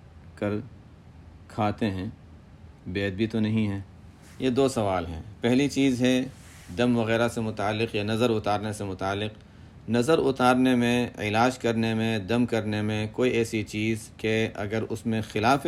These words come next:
شرع نہ ہو، کفری یا شرکی یا چیز نہ ہو، تجربے سے اس کا فائدہ مند ہونا ثابت ہو تو اس کی اجازت ہے۔ تو یہ جو مرچ وغیرہ پر کچھ پڑتے ہیں اور یا کسی کے اوپر کچھ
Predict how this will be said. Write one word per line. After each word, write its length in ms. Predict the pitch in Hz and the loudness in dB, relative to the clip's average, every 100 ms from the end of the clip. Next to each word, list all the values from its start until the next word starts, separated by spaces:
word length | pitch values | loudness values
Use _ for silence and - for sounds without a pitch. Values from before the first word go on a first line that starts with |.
| 147 | -2
شرع 320 | 131 120 117 | 0 2 2
نہ 120 | 107 | 2
ہو، 260 | 104 104 104 | -2 -4 -4
کفری 400 | - - 113 123 | -6 -4 2 4
یا 80 | 123 | 4
شرکی 340 | 120 104 113 | 2 -4 -2
یا 120 | 110 | -2
چیز 240 | 101 104 98 | -2 -4 -4
نہ 120 | 98 | -4
ہو، 240 | 104 104 104 - - - | -2 -2 -4 -10 -18 -4
تجربے 460 | 110 117 127 139 | 0 2 4 4
سے 120 | 131 | 2
اس 180 | 127 113 | 0 0
کا 120 | 117 | -4
فائدہ 340 | 110 107 104 110 | -2 0 0 0
مند 180 | 107 104 | -2 -4
ہونا 240 | 104 98 | -4 -4
ثابت 440 | 95 95 98 104 | -4 -4 -2 -4
ہو 160 | 101 98 110 | -4 -6 -8
تو 120 | - 101 | -6 -6
اس 100 | - | -4
کی 200 | 101 92 | -6 -4
اجازت 500 | 87 90 92 - 85 | -4 -4 -4 -8 -12
ہے۔ 120 | 71 - - - - - - - - | -12 -14 -20 -20 -20 -20 -20 -20 -12
تو 80 | - | 0
یہ 180 | 135 139 | 4 6
جو 400 | 127 127 123 113 | 6 4 4 2
مرچ 300 | 110 123 117 | 0 0 0
وغیرہ 460 | 120 107 113 110 110 110 - - | -2 0 2 2 0 -2 -14 -6
پر 100 | 110 | -4
کچھ 220 | 104 110 - | -2 -6 -2
پڑتے 380 | 107 104 110 | -4 -2 -4
ہیں 260 | 101 107 104 | -2 -2 0
اور 200 | 104 104 | 0 -2
یا 260 | 104 104 101 | 0 0 -2
کسی 360 | 107 98 104 | -4 -6 -6
کے 120 | - | -4
اوپر 300 | 104 101 104 110 | -4 -2 -4 -4
کچھ 200 | 104 - | -6 -8